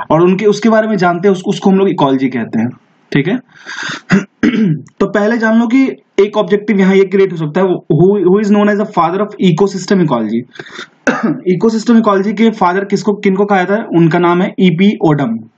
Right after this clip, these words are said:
ईपी Odum is known as father of ecosystem ecology। And अगर हम लोग ईपी Odom के बारे में जान रहे हैं तो Indian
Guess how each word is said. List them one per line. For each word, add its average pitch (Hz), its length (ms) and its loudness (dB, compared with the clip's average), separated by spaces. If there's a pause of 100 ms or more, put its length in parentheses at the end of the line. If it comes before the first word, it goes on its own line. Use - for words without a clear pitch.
(120)
ईपी 170 320 2
Odum 202 220 0
is 175 160 -2
known 175 200 2
as - 140 -8
father 160 280 0
of 180 160 -2
ecosystem 156 600 0
ecology। 120 400 0 (1400)
And 151 320 4
अगर 180 440 0
हम 196 100 2
लोग 202 160 2
ईपी 190 260 0
Odom 208 200 2
के 202 60 0
बारे 202 180 2
में 202 60 0
जान 196 200 0
रहे 196 80 0
हैं 196 80 -2
तो 196 80 2 (200)
Indian 196 320 4